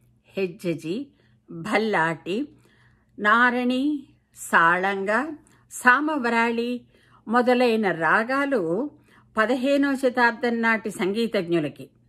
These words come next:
ఆ తర్వాత పద్దెనిమిదవ సంగీ-, శతాబ్దం నాటి సంగీతజ్ఞులకు కూడా, అంటే త్యాగరాజుల వారికి కూడా తెలిసి ఉండవచ్చు.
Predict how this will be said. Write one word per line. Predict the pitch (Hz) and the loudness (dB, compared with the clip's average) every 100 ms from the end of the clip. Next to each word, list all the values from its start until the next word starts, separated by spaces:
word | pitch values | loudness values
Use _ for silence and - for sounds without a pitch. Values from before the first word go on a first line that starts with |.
| _ _ _ _ _ 214 | _ _ _ _ _ 0
ఆ | 214 | 0
తర్వాత | 220 208 214 294 | 0 0 0 -2
పద్దెనిమిదవ | - 185 175 190 240 254 254 254 247 247 | -2 -2 -2 -4 -2 2 2 2 2 0
సంగీ-, | 233 240 240 226 226 - 269 202 | -2 -4 -4 -6 -8 -6 -6 -4
శతాబ్దం | - 233 233 226 233 226 | -4 -2 -2 -2 -2 -2
నాటి | 220 214 220 220 180 175 - _ _ _ _ _ | 0 0 -2 -6 -6 -8 -14 _ _ _ _ _
సంగీతజ్ఞులకు | - 247 240 233 208 202 208 196 | -2 0 0 0 -2 -2 -2 -4
కూడా, | 190 190 190 143 - _ _ _ - | -2 0 0 0 -6 _ _ _ -8
అంటే | 175 156 147 160 302 | -4 -4 -4 -4 -4
త్యాగరాజుల | - 220 180 175 170 170 170 165 | -2 0 0 0 -2 -2 -2 -2
వారికి | 165 165 165 156 - | -2 -2 -2 -4 -8
కూడా | 156 156 247 440 349 _ _ _ _ _ _ _ _ - | -6 -2 0 -2 -6 _ _ _ _ _ _ _ _ 0
తెలిసి | 254 294 302 302 | 2 2 0 0
ఉండవచ్చు. | 294 294 277 262 - 175 | 2 2 2 -2 -4 -12